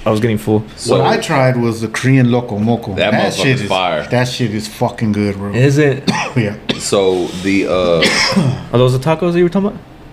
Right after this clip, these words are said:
Speaker 3: Nah.
Speaker 2: Nah, it's like a bowl, bro, and it has rice, meat, has a fucking egg on top.
Speaker 3: When y'all go, get this Korean taco.
Speaker 2: Fire.
Speaker 1: Okay.
Speaker 3: The best.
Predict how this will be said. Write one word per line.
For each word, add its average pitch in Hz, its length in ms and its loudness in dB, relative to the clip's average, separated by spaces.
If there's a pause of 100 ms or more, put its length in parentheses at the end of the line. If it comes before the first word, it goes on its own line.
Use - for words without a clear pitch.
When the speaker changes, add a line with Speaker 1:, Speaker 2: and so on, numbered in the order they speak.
Speaker 3:
Nah. 78 300 -2
Speaker 2:
Nah, 113 400 2
it's 113 140 -6
like 135 200 0
a 120 120 4
bowl, 127 400 2
bro, 139 180 2
and 131 80 4
it 127 60 4
has 127 280 0 (340)
rice, 127 580 0
meat, 123 580 2 (380)
has 139 160 0
a 113 60 -2
fucking 127 360 -2
egg 120 280 0
on 120 160 0
top. 123 360 0
Speaker 3:
When 98 140 2
y'all 92 200 0
go, 101 340 2
get 90 240 -4
this 87 120 -2
Korean 82 440 0
taco. 73 400 -4 (320)
Speaker 2:
Fire. 143 340 0 (140)
Speaker 1:
Okay. 95 240 -2 (400)
Speaker 3:
The 90 100 -6
best. 92 400 -2